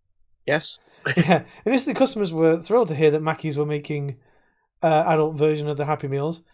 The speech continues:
Speaker 2: However, it turned out the meals were actually only going to be available in the U S. Uh, a Mackey's spokesperson told Manchester Evening News,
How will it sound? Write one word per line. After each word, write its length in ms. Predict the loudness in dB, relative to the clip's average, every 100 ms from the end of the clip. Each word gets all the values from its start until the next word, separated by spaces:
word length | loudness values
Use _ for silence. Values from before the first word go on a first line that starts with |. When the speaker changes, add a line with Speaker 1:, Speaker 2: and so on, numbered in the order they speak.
| _
Speaker 2:
However, 300 | 2 2 2
it 220 | -2 -6
turned 220 | -2 0
out 240 | 0 -2 -4
the 60 |
meals 380 | -2 0 0 -2
were 220 | -4 -4
actually 380 | -6 -10 -6 -4
only 180 | -2 -2
going 180 | -2 -6
to 100 | -4
be 80 | -4
available 500 | -2 -2 -2 -2 -4
in 200 | -6 -8
the 100 | -6
U 140 | -8
S. 320 | -8 -14 -18 _ _ _ _ _ _ _ _ _ _ _ _ _ 2
Uh, 580 | 6 6 6 4 2 -2 _ _
a 80 | -2
Mackey's 380 | -2 -2 -4 0
spokesperson 680 | 0 0 -4 -2 -2 -4 4
told 240 | 4 6
Manchester 420 | 2 2 0 -2
Evening 340 | 0 0 2 0
News, 440 | -2 -4 -6 -10